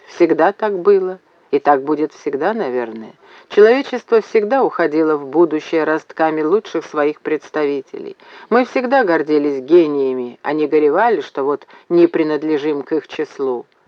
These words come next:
А что Даниил Александрович толдычит нам, что он не человек, а люден,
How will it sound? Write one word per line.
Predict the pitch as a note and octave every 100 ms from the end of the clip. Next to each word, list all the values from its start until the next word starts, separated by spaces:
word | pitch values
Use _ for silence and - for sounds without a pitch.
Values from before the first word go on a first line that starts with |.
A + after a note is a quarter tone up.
| _ _ _
А | - D3
что | - - G3 F#3 F3+ F3 -
Даниил | - D#3+ F3+ F#3 F3+
Александрович | F3+ F3 - F3 F3 F3 F3 -
толдычит | - F3 E3 F#3 - E3+
нам, | E3+ E3+
что | E3 - F3+
он | F3
не | E3+
человек, | E3 E3+ F3 F3 F#3 -
а | F#3
люден, | C4+ G#3 D3 A#2+